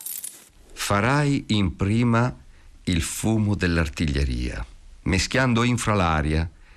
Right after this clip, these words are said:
insieme con la polvere mossa dal movimento dei cavalli e dei combattitori.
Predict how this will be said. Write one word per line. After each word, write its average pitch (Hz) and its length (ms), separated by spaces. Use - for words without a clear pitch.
insieme 90 460
con - 140
la 90 100
polvere 87 400
mossa 80 320
dal 76 180
movimento 78 560
dei 67 140
cavalli 113 840
e 90 120
dei 80 120
combattitori. 60 880